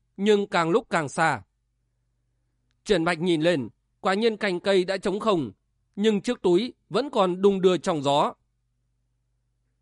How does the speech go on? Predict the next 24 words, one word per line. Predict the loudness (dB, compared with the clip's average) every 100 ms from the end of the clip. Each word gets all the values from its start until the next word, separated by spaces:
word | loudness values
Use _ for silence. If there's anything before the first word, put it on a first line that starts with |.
| _ _ _ _ _ _ _ _ -10
Leo | -2 -2
tiếp | 0 -2 0
lên | -2 0 0
mấy | 0
thước | 0 -2
nữa, | 0 0 -2 -6 _ _
chàng | -2 0 0
với | 0 -2
tay, | 0 -2 -4 -10 _ _ _ _
không | 0 0
tới. | 2 0 0 -4 _ _ _ _ _ _ _ _ _ _
Bất | -4 -4
giác, | -2 -4 -4 _ _ -4
chàng | 0 2 0
lại | -2
giận | -4 -4 -2
mình, | -2 -4 -10 _ _
sao | -4 0
lại | 0 0
bất | -4 -6 -2
tài | -2 -2
đến | -2 -2 0
như | 0
vậy. | 0